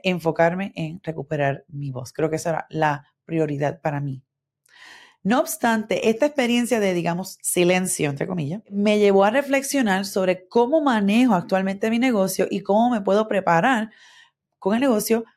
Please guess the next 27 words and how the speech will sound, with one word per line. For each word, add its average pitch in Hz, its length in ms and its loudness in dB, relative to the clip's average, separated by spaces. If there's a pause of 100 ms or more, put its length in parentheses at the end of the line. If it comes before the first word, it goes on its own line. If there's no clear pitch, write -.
(120)
para 226 200 2
circunstancias 226 640 -2
como 196 300 0
esta. 165 300 -2
Yo 220 140 2
espero 254 320 2
que 311 140 0
no 247 120 0
me 233 100 0
vuelva 226 280 2
a - 20 -2
quedar 214 260 0
sin 220 200 -2
voz, 180 120 -2
porque 220 220 -8
una 190 160 -2
podcaster 220 540 -4
sin 202 220 -6
voz 185 140 -4
como 202 220 -8
que 175 80 -8
no 156 100 -4
las 185 120 -4
hace. 147 440 -6
<laughs> - 0 -
Así - 340 -8
que, 240 220 0